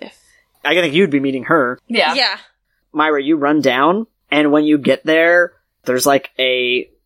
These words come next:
Speaker 2: small fire in front of a building. Like, really small fire. Like, we're talking, like, uh, it's not in a trash can, but it's, like, a trash can fire. Like, just kinda
Speaker 3: Okay. So I put it out, right?
Speaker 2: Okay, how do you do that?
Speaker 3: With, with my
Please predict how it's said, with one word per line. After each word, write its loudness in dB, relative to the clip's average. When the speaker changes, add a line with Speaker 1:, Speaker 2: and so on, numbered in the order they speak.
Speaker 2:
small 2
fire 0
in -6
front -2
of -4
a -4
building. 0
Like, -2
really 2
small 0
fire. -2
Like, -6
we're 0
talking, -2
like, -10
uh, -4
it's -2
not 0
in -4
a -4
trash -6
can, -8
but -6
it's, -6
like, -4
a -8
trash -6
can -10
fire. -10
Like, -18
just -16
kinda -8
Speaker 3:
Okay. -2
So 0
I -2
put -10
it -10
out, -2
right? -12
Speaker 2:
Okay, -2
how -2
do -2
you -2
do -2
that? -2
Speaker 3:
With, -10
with -12
my -10